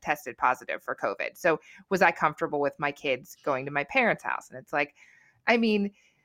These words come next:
it, it, or it's just everybody, I think it's happening. There's a lot of breakthrough cases. Strangers could have covid. We could be near them. So I, I don't think this is surprising, but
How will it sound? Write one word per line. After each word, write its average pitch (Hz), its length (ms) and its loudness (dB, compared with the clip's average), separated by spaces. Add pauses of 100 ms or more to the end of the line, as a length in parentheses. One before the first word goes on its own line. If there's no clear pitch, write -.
(280)
it, 208 100 -6 (260)
it, 214 220 0
or 240 160 2 (180)
it's 294 160 2
just - 280 2 (140)
everybody, 220 1000 2 (320)
I 214 80 4
think 233 160 0
it's - 200 -4
happening. 196 380 2
There's 175 120 2
a 147 40 2
lot 175 200 4
of 190 60 -2
breakthrough 180 380 0
cases. 160 600 0 (480)
Strangers 196 720 0
could 180 160 0
have 165 160 2
covid. 160 420 0
We 156 120 -2
could 151 200 -2
be 151 120 -2
near 147 240 -2
them. 147 320 2 (240)
So - 160 2
I, 196 260 4
I 208 80 2
don't 220 220 6
think 175 160 0
this 151 160 0
is 156 100 -6
surprising, 147 500 0
but 160 160 2